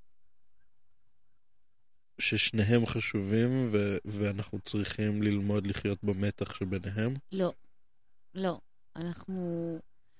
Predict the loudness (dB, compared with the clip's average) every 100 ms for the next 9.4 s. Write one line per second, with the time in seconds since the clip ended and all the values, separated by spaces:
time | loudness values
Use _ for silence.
0 | -20 -16 -14 -10 -4 0 4 4 4 4
1 | 4 4 2 -4 -6 -2 0 0 -2 -4
2 | -2 -2 -2 -4 -8 -2 2 4 4 0
3 | -2 -18 -10 -6 -4 -6 -8 -8 -4 -4
4 | -4 -6 -6 -6 -6 -6 -6 -6 -10 -20
5 | -12 -6 -2 -2 -2 -4 -4 -4 -6 -4
6 | -4 -4 -8 -6 -6 -6 -8 -12 -20 -20
7 | -20 -12 -6 -4 -2 0 0 0 -2 -2
8 | -6 -6 -6 -6 -4 -4 -4 -6 -8 -2
9 | 0 0 -2